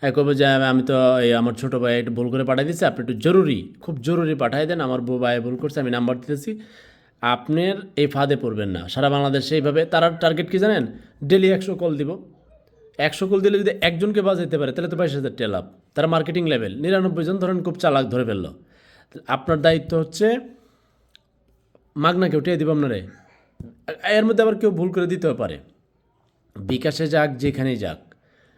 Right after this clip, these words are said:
আপনারে যে কেউ এই ফান্দে ফালাইতে পারে যে, "ভাই, আপনার তো ইমুতে ওই দিন একটা ধরা পড়ছে, যে ভাই, আপনি তো ইমুতে অশ্লীল ভিডিও ছাড়েন, আমরা তো ধরা পড়ছে, তাহলে আপনার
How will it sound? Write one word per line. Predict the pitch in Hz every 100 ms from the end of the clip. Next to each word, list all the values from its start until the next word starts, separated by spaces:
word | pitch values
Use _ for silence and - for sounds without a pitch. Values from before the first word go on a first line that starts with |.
| _
আপনারে | 113 113 139 143 151 170
যে | 156 147 151
কেউ | 156 185 202 - - - _ _
এই | 147 151 156 143
ফান্দে | 135 156 151
ফালাইতে | 147 151 135 139
পারে | 143 185
যে, | 151
"ভাই, | 135 139
আপনার | 135 135 127
তো | 139 139
ইমুতে | 139 139 139
ওই | 139
দিন | 139 143
একটা | 135 135
ধরা | 131 - 131 123
পড়ছে, | 120 120 135 127 131 - _ 131
যে |
ভাই, | 135 139
আপনি | 131 135 127
তো |
ইমুতে | 135 135 127
অশ্লীল | 127 117 143 135
ভিডিও | 143 151
ছাড়েন, | 143 139 170 185 - - - - - _ _ -
আমরা | 135 139
তো | 143 139 135 135
ধরা | 127 151
পড়ছে, | 156 156 147
তাহলে | 139
আপনার | 135 139 131